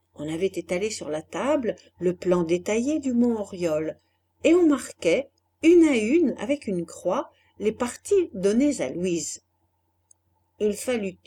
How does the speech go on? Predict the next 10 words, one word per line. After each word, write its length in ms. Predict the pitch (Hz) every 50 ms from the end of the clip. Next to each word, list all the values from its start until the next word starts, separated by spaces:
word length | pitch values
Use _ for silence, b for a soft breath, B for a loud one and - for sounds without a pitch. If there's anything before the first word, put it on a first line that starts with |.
| _ _ -
une 300 | 254 277 285 285 262 254
heure 360 | 247 240 233 233 233 233 233 -
à 160 | - 175 180
Andermatt 800 | 202 226 226 196 175 156 - 156 156 156 160 190 - _ - 226 233 b b b b b b _ _
pour 240 | - 180 175 175
enlever 560 | 214 233 220 196 175 160 156 175 185 196 - -
les 200 | - 165 160 156
deux 200 | 151 - 208 226
derniers 380 | 220 - 135 - - 185 196 202
carrés. 400 | - - - - - - -